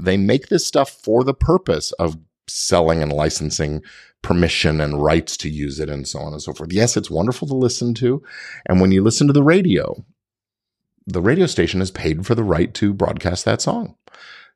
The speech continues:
When you listen to it on Spotify, Spotify is paying for that song, all of those kinds of things. So when you use it in your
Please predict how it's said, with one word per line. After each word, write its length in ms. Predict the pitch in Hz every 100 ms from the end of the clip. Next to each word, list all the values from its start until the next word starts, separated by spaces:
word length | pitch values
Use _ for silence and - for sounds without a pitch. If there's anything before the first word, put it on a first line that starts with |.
| _
When 340 | - 92 95
you 400 | 95 101 101 101
listen 400 | 92 95 - 104
to 140 | 95 117
it 60 |
on 160 | 107 117
Spotify, 640 | - 151 170 - - - -
Spotify 500 | - 76 78 - 104
is 120 | 110
paying 580 | - 151 220 80 87 95
for 160 | -
that 260 | 98 95 -
song, 260 | - 208 - _ _
all 260 | 104 139
of 80 | 165
those 220 | 82 69
kinds 240 | - 53 -
of 80 | -
things. 220 | - - - - - -
So 100 | -
when 240 | 76 80
you 140 | 92 95
use 300 | 92 95 90
it 100 | 95
in 140 | 92
your 440 | 92 87 90 87